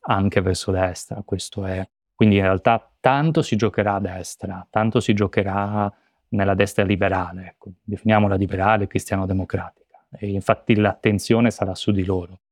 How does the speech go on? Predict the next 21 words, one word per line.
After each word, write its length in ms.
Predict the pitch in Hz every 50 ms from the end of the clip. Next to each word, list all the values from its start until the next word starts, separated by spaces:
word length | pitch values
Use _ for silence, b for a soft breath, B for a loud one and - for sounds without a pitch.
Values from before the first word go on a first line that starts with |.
| _ _ _
La 80 | - 113
sinistra 480 | - - 101 107 123 123 - 127 110
può 160 | - - 117 104
fare 300 | - 117 107 104 - -
tutte 240 | - 135 - -
le 80 | 113 113
marce 400 | 110 110 107 107 98 - - 98
che 100 | - 131
vuole, 540 | 120 110 101 95 95 90 92 92 90 - _ _ _ _ _ _
sicuramente 560 | - - - - 120 98 101 123 120 117 -
aiutano, 480 | 110 104 123 131 139 139 - 131 113 104
sicuramente 500 | - - - - 104 104 113 113 - 113
servono, 640 | - - - 110 117 127 131 120 113 113 110 104 98
ma 140 | 98 95
poi 420 | - _ - 110 113 120 113 107 - _ _ _ _ _ _ _ _ _ _ _ _ _ _ -
l'estrema 520 | 113 113 - - - 165 165 175 170 160
destra 380 | 135 135 147 139 - - 156 131
è 60 | 107
sempre 360 | - - - 147 156 151 160
una 140 | 143 131 123
questione 720 | - 120 110 - - 123 120 123 127 127 123 123 - _